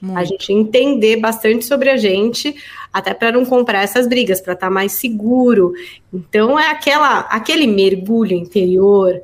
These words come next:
Speaker 2: tem um pouco até a ver com a história da autoestima, né? A gente se conhecer muito bem, pra gente conseguir se colocar de uma forma segura, tranquila, né? E a pessoa respeitar de fato,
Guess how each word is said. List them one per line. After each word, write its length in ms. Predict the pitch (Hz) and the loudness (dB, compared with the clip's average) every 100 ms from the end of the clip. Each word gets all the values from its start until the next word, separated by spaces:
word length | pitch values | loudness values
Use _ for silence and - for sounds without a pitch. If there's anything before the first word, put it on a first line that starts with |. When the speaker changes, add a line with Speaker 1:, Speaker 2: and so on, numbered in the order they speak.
| _ | _
Speaker 2:
tem 160 | 254 285 | -2 0
um 100 | 285 | 0
pouco 200 | 285 285 | 0 0
até 220 | 285 262 | 0 0
a 100 | 277 | 0
ver 180 | 269 240 | 0 0
com 100 | 240 | 2
a 40 | 254 | 2
história 280 | 269 254 247 | 2 0 2
da 120 | 233 | 2
autoestima, 840 | 247 247 247 - - 240 202 190 | 2 2 -2 -4 -4 -2 0 0
né? 180 | 190 185 | -2 -2
A 60 | |
gente 240 | 190 233 240 | -2 -2 -2
se 180 | - 220 | -8 0
conhecer 640 | 247 233 196 - - 233 | 2 4 0 -2 0 0
muito 500 | 202 208 226 226 208 | 0 2 2 2 -2
bem, 400 | 170 208 196 180 - - - - _ | -4 -2 -2 -6 -12 -20 -20 -20 _
pra 140 | 190 | -4
gente 240 | 190 190 - | -4 -6 -6
conseguir 460 | 190 180 - 190 | -6 -6 -6 -6
se 120 | 208 - | -6 -6
colocar 640 | 190 180 180 202 180 165 | -4 -4 -2 -4 -4 -6
de 60 | |
uma 180 | 185 185 | -6 -6
forma 320 | 160 190 185 | -6 -6 -6
segura, 640 | 185 - 196 208 208 196 185 | -6 -8 -6 -2 2 2 0
tranquila, 880 | - 208 190 - 220 202 196 185 185 - - - | -2 -2 -2 -2 0 2 0 0 -4 -8 -20 -6
né? 380 | 202 214 202 180 - - | -2 -2 -2 -6 -12 -4
E 80 | |
a 80 | 202 | -4
pessoa 320 | 190 202 220 | -2 -4 -4
respeitar 800 | 175 214 214 208 202 - 196 190 | -2 -2 0 -4 -4 -2 0 0
de 120 | 185 190 | -2 -8
fato, 640 | - 202 190 190 - | -4 -2 -2 -4 -6